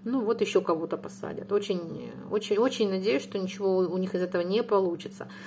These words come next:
Но то, что они могут продать разработки, продать материалы в другой стране, в которой, ах, найдутся люди, знаете ли, по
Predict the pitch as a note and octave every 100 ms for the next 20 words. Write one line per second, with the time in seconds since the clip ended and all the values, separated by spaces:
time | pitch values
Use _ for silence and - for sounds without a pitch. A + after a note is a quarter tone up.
0 | - - A3 C#4+ C#4 C4 C4 A#3+ A#3+ -
1 | A#3 C#4 G#4 G#4 C4 A3+ G#3+ G#3+ F#3 -
2 | F#3+ G3+ A#3+ F#4+ D#4 C4+ - G#3+ F#3+ F3+
3 | F3+ G3 G3+ G#3 G#3+ A#3 E4+ G4 G4+ -
4 | - - - G3 A3+ G#3 G3 F#3 - -
5 | - - - - - - - - - -
6 | - - - - - - - - - -
7 | A3 G#3 G3 F#3+ - G#3 G#3 G3+ G#3+ G3+
8 | G3+ F#3+ F#3+ - - - - - G3 G#3
9 | G3+ F3+ F3+ G3+ A3 - F#3 F3+ F#3 F3+
10 | F3 F3+ -